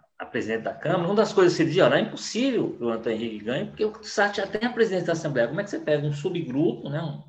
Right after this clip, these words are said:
pode chamar assim, dentro de um grande grupo político do P D T e dos Ferreira Gomes, como é que você entrega a esse mesmo grupo, o subgrupo,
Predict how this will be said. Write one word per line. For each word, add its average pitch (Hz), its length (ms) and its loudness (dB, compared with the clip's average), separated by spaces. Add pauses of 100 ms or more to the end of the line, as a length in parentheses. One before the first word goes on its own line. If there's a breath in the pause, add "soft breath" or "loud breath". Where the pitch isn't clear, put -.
(440)
pode 110 160 -2
chamar 113 260 -2
assim, 104 380 -8 (420 soft breath)
dentro 127 280 0
de 131 80 -6
um 123 40 -2
grande 147 280 0
grupo 131 300 -4
político 110 420 -4
do 104 320 -6 (120)
P 123 80 -2
D 113 100 0
T 110 160 -4
e 101 40 -2
dos 104 140 -10
Ferreira 107 240 -2
Gomes, 151 440 -4 (440 loud breath)
como 208 140 -2
é 214 40 0
que 208 80 -8
você 190 220 -2
entrega 151 520 0 (320)
a 143 140 6
esse 185 220 4
mesmo 220 400 8
grupo, 139 580 0
o - 40 -2
subgrupo, 113 680 -6